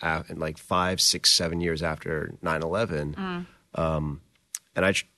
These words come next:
Speaker 1: I watched that stuff as kind of independent, um, developments from the other reporting I did on criminal justice, uh, in Jersey, in the city, when I moved out to California. But over time, um, everything just kinda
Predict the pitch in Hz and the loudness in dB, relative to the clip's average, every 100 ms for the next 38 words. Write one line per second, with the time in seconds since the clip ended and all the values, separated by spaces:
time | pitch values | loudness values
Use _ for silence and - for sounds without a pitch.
0 | - 170 - _ - 127 127 120 107 - | -14 -12 -14 _ 2 4 4 4 2 0
1 | 95 - - - 85 85 80 - - 85 | -2 -4 -6 -4 -4 -4 -6 -12 -4 -4
2 | 82 82 85 82 - _ _ _ _ 78 | -2 -2 0 -2 -6 _ _ _ _ -6
3 | 76 69 78 80 80 - 78 78 - 80 | -6 -6 -6 -2 -2 -2 -2 -4 -2 -2
4 | 76 71 73 - 85 80 82 78 85 80 | -2 -6 -10 -4 0 2 0 -2 -2 -2
5 | 76 73 76 73 73 - 76 73 76 73 | -2 -4 -4 -4 -6 -8 -6 -4 -4 -4
6 | - - - - - - 80 - 78 78 | -4 -4 -6 -10 -16 -12 -8 -2 -2 -2
7 | 78 76 73 - 82 82 80 78 76 71 | -2 -4 0 0 0 -4 -4 -4 -6 -8
8 | 80 76 78 76 - - 80 76 - 95 | -8 -6 -4 -6 -6 -6 -6 -6 -8 -6
9 | 92 85 - - - - - 110 123 131 | -6 -10 -14 -20 -18 -20 2 8 8 8
10 | - 110 131 123 85 76 - 85 85 78 | 4 4 6 4 2 -2 -4 -2 0 -2
11 | 78 - _ _ - _ _ _ _ _ | -6 -14 _ _ -20 _ _ _ _ _
12 | _ _ - 76 78 101 101 90 - 98 | _ _ -10 -6 -2 2 2 2 0 -2
13 | 85 | -4